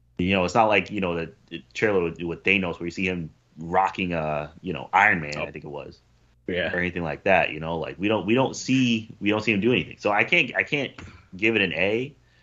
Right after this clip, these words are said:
Speaker 1: but I, I mean, I thought it was pretty cool. I like the other Ant-Man movies. I like the Ant-Man characters. I like Paul Rudd's Ant-Man,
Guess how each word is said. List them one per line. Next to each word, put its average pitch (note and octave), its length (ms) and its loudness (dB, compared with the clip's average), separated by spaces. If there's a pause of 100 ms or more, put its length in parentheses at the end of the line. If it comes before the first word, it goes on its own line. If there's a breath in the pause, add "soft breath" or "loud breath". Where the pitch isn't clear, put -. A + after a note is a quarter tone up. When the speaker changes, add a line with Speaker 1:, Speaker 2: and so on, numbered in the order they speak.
(300 soft breath)
Speaker 1:
but G2+ 240 4
I, A3 280 2
I B2 40 -2
mean, C3 140 2
I E3 60 4
thought F#3+ 160 -2
it - 40 0
was D3+ 140 -4
pretty D3+ 220 -2
cool. C3+ 180 0
I E2+ 120 4
like B2 220 0
the C3 100 -6
other B2+ 160 0
Ant-Man A#2 320 -2
movies. A#2 300 -4
I D#2 40 -4
like E2+ 180 -2
the G#2+ 120 -4
Ant-Man G2 220 -4
characters. G2 500 -2
I D#2+ 40 -6
like E2 180 -4
Paul F2+ 180 -2
Rudd's F2+ 200 0
Ant-Man, F2+ 580 -4